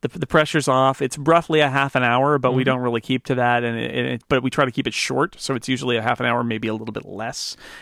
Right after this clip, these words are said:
Speaker 1: And it is just like, yeah, what are we working on? What are we thinking about? What's going on? It's, uh, yeah. So I, I encourage you. It's one of the many,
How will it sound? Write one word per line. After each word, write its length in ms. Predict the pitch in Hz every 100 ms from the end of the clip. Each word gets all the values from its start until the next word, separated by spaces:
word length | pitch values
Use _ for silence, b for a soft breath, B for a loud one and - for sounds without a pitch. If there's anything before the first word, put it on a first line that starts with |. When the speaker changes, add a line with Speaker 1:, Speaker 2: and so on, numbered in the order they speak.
| B
Speaker 1:
And 200 | 156 151
it 120 | 160
is 240 | 175 180 143
just 260 | 147 127
like, 480 | 131 120 113 - - B B B -
yeah, 220 | 196 165
what 220 | 110 135
are 60 | 151
we 100 | 147
working 300 | 139 147 151
on? 220 | 139 139
What 140 | 139 135
are 40 |
we 120 | 135
thinking 280 | 127 135 131
about? 220 | 131 127
What's 160 | 123 123
going 280 | - 127 123
on? 400 | 120 123 123 120
It's, 260 | 131 135 -
uh, 220 | 139 135
yeah. 160 | 170 127
So 180 | 165
I, 100 | 139
I 140 | 139 143
encourage 320 | 143 170 160
you. 100 | 139
It's 160 | 135 -
one 180 | 139 151
of 80 |
the 60 | 139
many, 340 | 143 147 151